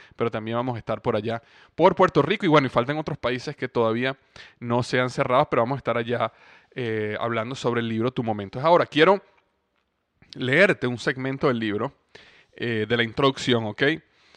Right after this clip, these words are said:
Y, eh, este, co-, dice así.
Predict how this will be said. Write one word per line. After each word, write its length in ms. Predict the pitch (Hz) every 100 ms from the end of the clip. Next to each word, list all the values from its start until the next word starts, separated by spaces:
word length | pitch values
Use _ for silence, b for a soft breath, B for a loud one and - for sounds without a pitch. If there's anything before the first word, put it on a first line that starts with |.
| B B B B
Y, 420 | 135 139 151 147 -
eh, 460 | 131 127 120 113
este, 480 | - 123 - 120 120 _ _
co-, 180 | - 143 -
dice 320 | 151 170 160
así. 280 | - 85